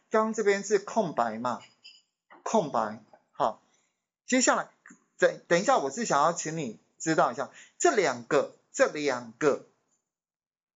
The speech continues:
这两个是不是跟这边是不是重复？所以它这边就会变成几，这样听得懂吗？我只是想让你更加的了解它的自动编号。好了，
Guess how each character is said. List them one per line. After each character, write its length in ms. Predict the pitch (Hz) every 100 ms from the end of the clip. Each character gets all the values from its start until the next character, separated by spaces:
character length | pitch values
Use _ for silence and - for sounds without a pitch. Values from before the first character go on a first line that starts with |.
| _ _ _ _ _ _ -
这 140 | 285
两 380 | 175 185 165 143
个 180 | 160 139
是 180 | - 220
不 80 | 175
是 480 | 202 214 151 - _
跟 320 | 196 196 202
这 160 | - 214
边 260 | 165 170 175
是 120 | 185
不 80 | 175
是 60 |
重 260 | - 110 120
复？ 320 | 170 117 - _ _ _
所 180 | - 226
以 40 |
它 140 | 196 208
这 160 | -
边 220 | 185 185 190
就 100 | 196
会 140 | 196
变 240 | 196 180
成 280 | - 127 139 - _ _ -
几， 400 | - 147 107 - _ _ _
这 80 | -
样 180 | 135 - _
听 180 | - 175
得 120 | 175
懂 180 | 165 107
吗？ 240 | 101 104 - _
我 140 | 151 165
只 180 | 143
是 140 | 151 185
想 220 | 135 104 - -
让 260 | 190 185 139
你 180 | 113 - _ -
更 200 | 214 151
加 200 | 151 151
的 180 | 147 110
了 380 | 117 139 143
解 240 | 170 139 101
它 140 | - 151
的 140 | 131
自 240 | 131 165
动 240 | 151 135 117
编 260 | 135 131
号。 320 | 139 135 - _ - -
好 100 | -
了， 240 | 175 240